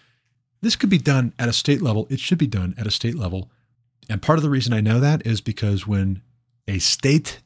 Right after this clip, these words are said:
agency or a state entity is responsible for it and they are doing it wrong, they're close at hand to be held accountable, unlike federal agencies that can be across the country,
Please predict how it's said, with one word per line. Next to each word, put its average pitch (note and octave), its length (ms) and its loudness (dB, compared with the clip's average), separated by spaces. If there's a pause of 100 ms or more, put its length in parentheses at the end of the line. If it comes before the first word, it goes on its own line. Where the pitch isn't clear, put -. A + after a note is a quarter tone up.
agency C#3+ 460 2
or A2+ 100 0
a F2 80 0
state - 600 -2 (640)
entity D3+ 600 2 (540)
is B2+ 200 2
responsible C#3+ 540 2
for F2+ 260 -2
it G2 100 -6
and F#2+ 300 -2
they A#2+ 400 2 (220)
are A#2 140 0
doing A#2 240 4
it A2+ 120 0
wrong, G#2+ 400 0 (120)
they're G#2 160 0
close - 460 -2
at C#3 80 0
hand G#2 480 -4
to - 100 -14
be G#2 120 -2
held F#2+ 200 -4
accountable, E2+ 560 -6 (600)
unlike A#2 640 2
federal G2 480 -4
agencies E2+ 640 -10 (540)
that G#2 100 -4
can G2 100 -2
be F2 280 -6 (320)
across A2 460 -4
the - 60 -6
country, F2+ 300 -4